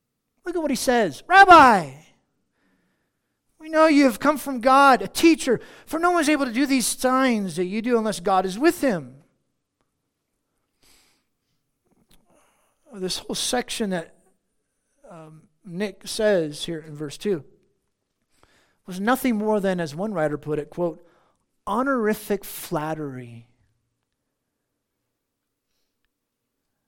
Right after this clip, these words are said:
It's just flattering Jesus. It looked like he was complimenting him, but in all reality, he was being combative.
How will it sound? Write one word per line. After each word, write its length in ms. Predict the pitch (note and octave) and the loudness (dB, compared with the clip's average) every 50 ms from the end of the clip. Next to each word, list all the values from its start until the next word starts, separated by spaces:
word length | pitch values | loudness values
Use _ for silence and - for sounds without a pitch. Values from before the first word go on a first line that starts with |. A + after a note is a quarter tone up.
| _ _ _ _ _ _ _ _ _ _ _ _ _ _ _ _ _ _ _ | _ _ _ _ _ _ _ _ _ _ _ _ _ _ _ _ _ _ _
It's 120 | _ - - | _ -14 -12
just 120 | C#4+ - | -12 -12
flattering 640 | - - F4 D#4+ D4+ E4 D#4+ D4 C4+ A3 G#3+ G3 F3+ | -10 -2 2 6 8 8 8 8 4 0 -2 -2 -4
Jesus. 640 | D#3 F#3 F3 D#3 - - C3+ - - - - _ _ _ _ _ _ _ _ _ _ _ _ _ _ _ _ _ _ _ _ _ _ _ _ _ _ _ _ _ _ _ _ _ _ _ - - - - - - - _ _ | -6 -6 -8 -8 -10 -14 -18 -20 -20 -20 -20 _ _ _ _ _ _ _ _ _ _ _ _ _ _ _ _ _ _ _ _ _ _ _ _ _ _ _ _ _ _ _ _ _ _ _ -20 -20 -20 -20 -20 -20 -20 _ _
It 100 | - C#4+ | 2 2
looked 240 | D4+ D#4 F4 F4+ E4 | 6 6 6 6 8
like 140 | E4 D#4+ - | 6 6 6
he 80 | D4 C#4 | 4 4
was 160 | C4+ - - | 4 0 0
complimenting 520 | - D4 E4+ F#4 F4 E4+ D4 C#4 C4+ B3 | 4 4 4 4 4 4 2 4 4 4
him, 120 | B3 C4 B3 | 2 4 4
but 100 | B3+ B3 | 4 4
in 40 | |
all 140 | B3+ C#4 D4+ | 6 4 4
reality, 460 | C#4+ C#4+ C4+ C4 C#4 E4 E4+ B3 C#4+ | 4 4 4 6 6 6 6 6 4
he 140 | B3+ A#3 C4+ | 2 2 2
was 100 | C4 A3 | 0 0
being 260 | F#3 - C4+ C4+ C4 | 0 0 0 0 0
combative. 760 | - - B3 A#3+ A3 E3+ B3 B3+ F4 F#4+ E4+ A3 F3 D#3+ C3+ | -2 -2 -4 -4 2 2 2 4 4 4 4 4 4 2 -2